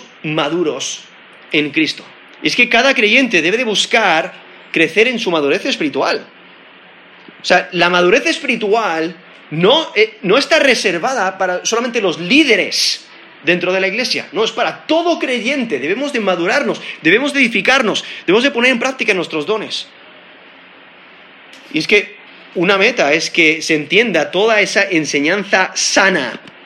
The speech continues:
no toda la doctrina sana. Por eso, como vemos en la, en Hechos dos cuarenta y dos, perseveraban en la doctrina de los apóstoles, ¿no? En la comunión unos con otros, y en el partimiento del pan y, y en las oraciones. Eso es Hechos dos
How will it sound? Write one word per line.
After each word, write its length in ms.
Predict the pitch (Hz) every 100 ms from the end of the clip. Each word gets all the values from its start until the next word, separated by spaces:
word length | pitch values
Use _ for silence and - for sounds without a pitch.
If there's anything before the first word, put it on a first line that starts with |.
| - - - - -
no 120 | 160
toda 180 | 165 196
la 100 | 202
doctrina 480 | 180 143 185 202 165
sana. 460 | - 180 147 101 - - - - - - - - - - -
Por 100 | 127
eso, 160 | 151
como 260 | 156 160 160 143
vemos 340 | 143 156 156
en 60 | 160
la, 140 | 156 151
en 300 | 139 131 135
Hechos 340 | 156 156 156 123
dos 220 | 160 160
cuarenta 340 | 160 143 139
y 60 | 127
dos, 300 | 196 220 - - - -
perseveraban 1080 | 180 160 - 170 151 151 196 233 127 101 - -
en 120 | 139
la 100 | 135
doctrina 420 | 127 120 143 135
de 60 | 123
los 140 | 113
apóstoles, 580 | 104 104 - 92 - - - -
¿no? 160 | 170
En 80 | 143
la 120 | 139
comunión 500 | 143 143 151 175 139 -
unos 260 | - 170 147
con 120 | 151
otros, 280 | 147 147 131
y 20 |
en 60 | 135
el 60 |
partimiento 440 | 135 139 135 151 143
del 100 | 139
pan 180 | 151 160
y, 80 | 135 156
y 60 |
en 60 | 131
las 160 | 117 113
oraciones. 560 | 101 208 262 147 - - - - - -
Eso 120 | 143
es 80 | 147
Hechos 360 | 151 147 127
dos 360 | 117 143 -